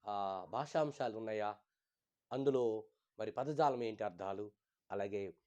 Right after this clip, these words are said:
మరి వ్యాకరణాంశాలు ఏమైనా ఉన్నాయేమో అని ఇలాగ ఒక్కసారి భావాన్ని వింటూ దాంట్లో వ్యాకరణాంశాలు చేసుకోగలిగితే విద్యార్థులు కూడా మరి ఆ తరగతి చదువుతున్న విద్యార్థులకి బాగా వస్తది.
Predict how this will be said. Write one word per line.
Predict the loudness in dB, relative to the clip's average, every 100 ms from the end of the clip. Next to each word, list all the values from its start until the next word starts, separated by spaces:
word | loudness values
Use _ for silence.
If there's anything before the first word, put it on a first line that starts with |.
| _ _ -6
మరి | -4 -4 -8 -6
వ్యాకరణాంశాలు | -2 -2 -2 -4 -6 -6 -6
ఏమైనా | -4 -4 -6
ఉన్నాయేమో | -6 -6 -6
అని | -6 -8 -12 _ -4
ఇలాగ | 2 4
ఒక్కసారి | 4 0 -2 2 2
భావాన్ని | 2 4 6 8 8 6
వింటూ | 0 -2 -6 -4
దాంట్లో | -4 -2 -2
వ్యాకరణాంశాలు | -2 -4 -6 -8 -8 -12 -14
చేసుకోగలిగితే | -14 -12 -10 -6 -4 -6 -8 _ _ _ -14
విద్యార్థులు | -2 0 0 0
కూడా | -2 -2 -4 _ _ _ _ _
మరి | -6 -4 -4
ఆ | -4
తరగతి | 0 2
చదువుతున్న | 4 4 4 0
విద్యార్థులకి | -2 -4 -4 -6
బాగా | -8 -6 -6
వస్తది. | -8 -8 -8 -6 -8